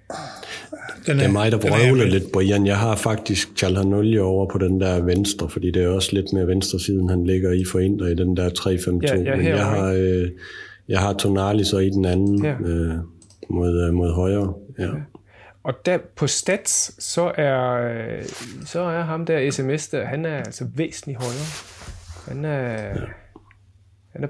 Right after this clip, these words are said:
Speaker 3: pænt op på syv komma tre der omkring, hvor Tonali ligger på syv komma to. Øh, ja, altså, Tonali kan jeg godt have med på det, men, men jeg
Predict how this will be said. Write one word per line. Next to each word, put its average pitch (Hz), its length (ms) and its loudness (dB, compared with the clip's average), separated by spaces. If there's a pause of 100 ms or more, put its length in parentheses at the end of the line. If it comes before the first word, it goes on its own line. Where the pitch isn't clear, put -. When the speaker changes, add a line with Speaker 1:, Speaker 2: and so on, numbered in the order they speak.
Speaker 3:
pænt 156 200 0
op 135 100 -4
på - 60 -8
syv 143 200 -4
komma 127 200 -6
tre 151 260 -6
der 113 100 -10
omkring, 120 360 -8 (260)
hvor 110 380 -4 (560)
Tonali 123 320 -2
ligger 131 180 0
på 123 80 -6
syv 135 200 -4
komma 123 200 -6
to. - 320 -6 (2000)
Øh, 104 500 -6 (1600)
ja, 135 320 -2
altså, - 180 -12
Tonali 139 420 2
kan 151 180 0
jeg 127 80 0
godt 143 140 2
have 147 140 2
med 156 120 4
på 160 160 0
det, 135 140 2
men, 117 240 -2
men 120 140 -2
jeg 117 120 -2